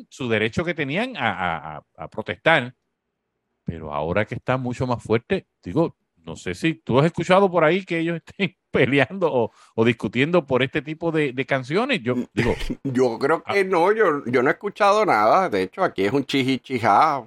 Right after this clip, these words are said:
Speaker 2: ¿verdad? De todo lo que hace él. Eh, eh, ¿sabes? Algo sorprendente. No solamente, no solamente, ¿verdad? Que se han vendido todos los tickets, porque ahora,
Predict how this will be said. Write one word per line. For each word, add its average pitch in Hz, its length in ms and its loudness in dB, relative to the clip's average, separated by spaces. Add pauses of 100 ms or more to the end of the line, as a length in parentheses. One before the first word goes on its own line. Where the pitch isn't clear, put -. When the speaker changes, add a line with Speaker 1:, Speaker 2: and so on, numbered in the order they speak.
(140)
Speaker 2:
¿verdad? 87 460 -2
De 95 320 0
todo 98 300 2
lo 117 140 2
que 107 220 2
hace 110 400 2
él. 247 120 -6 (920)
Eh, 92 360 -4 (100)
eh, 101 340 -2 (380)
¿sabes? - 260 2
Algo 123 1040 2
sorprendente. 131 880 0 (1160)
No 147 160 2
solamente, 156 1000 0 (360)
no 135 240 2
solamente, 143 520 2
¿verdad? 139 320 2
Que 156 140 0
se 123 640 2
han 117 140 2
vendido 120 400 0
todos 117 220 0
los 117 180 0
tickets, 214 480 0
porque - 220 -2
ahora, 123 280 2